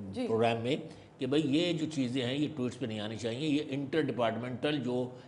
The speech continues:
Speaker 2: कम्युनिकेशन होती है, correspondence होती है,
Speaker 1: यस।
Speaker 2: उसके ज़रिए होने चाहिए। लेकिन अब फिर उन्होंने कल जो है वो security की, अच्छा ये बातें हम लोग करते रहे हैं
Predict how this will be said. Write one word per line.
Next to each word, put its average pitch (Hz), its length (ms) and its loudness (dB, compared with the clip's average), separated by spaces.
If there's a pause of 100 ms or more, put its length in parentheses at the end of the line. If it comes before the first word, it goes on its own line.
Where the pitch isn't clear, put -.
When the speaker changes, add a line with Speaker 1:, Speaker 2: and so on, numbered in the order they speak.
(120)
Speaker 2:
कम्युनिकेशन 127 520 0
होती 123 280 0
है, 131 60 2
correspondence 117 680 -2
होती 113 260 -6
है, 180 100 -4
Speaker 1:
यस। 156 60 -8
Speaker 2:
उसके 123 240 -6
ज़रिए 104 280 -2
होने 92 180 -8
चाहिए। 95 340 -10 (680)
लेकिन 139 540 2 (640)
अब 160 180 8
फिर 185 140 6
उन्होंने 170 300 4
कल 165 340 4
जो 165 180 4
है 156 100 10
वो 156 120 4
security 127 540 -2
की, 135 120 -4
अच्छा 120 240 -4
ये 139 200 2
बातें 151 320 4
हम 101 340 -4
लोग 180 200 0
करते 151 300 2
रहे 156 160 2
हैं 151 400 -4